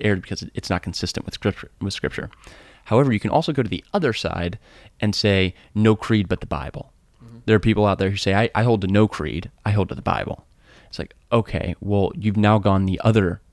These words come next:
direction. You've gone into the other gutter lane of saying that I'm not going to associate myself with any statement of faith or any confession,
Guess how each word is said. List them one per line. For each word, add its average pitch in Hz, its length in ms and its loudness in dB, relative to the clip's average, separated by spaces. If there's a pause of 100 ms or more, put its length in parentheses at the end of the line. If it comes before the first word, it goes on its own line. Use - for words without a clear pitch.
direction. 98 400 -2
You've 98 100 2
gone 101 200 6
into 98 100 4
the 95 180 0
other 98 360 0 (320)
gutter 92 340 4
lane 90 400 0 (300)
of 98 160 -2
saying 92 340 0
that 92 200 -2 (260)
I'm 104 120 4
not 95 140 2
going 95 200 2
to 92 40 -2
associate 101 420 0
myself 90 320 -2
with - 120 -12 (100)
any 113 400 2 (340)
statement 107 480 0
of - 60 -8
faith 120 420 4
or 95 160 0
any 104 200 2
confession, 101 580 0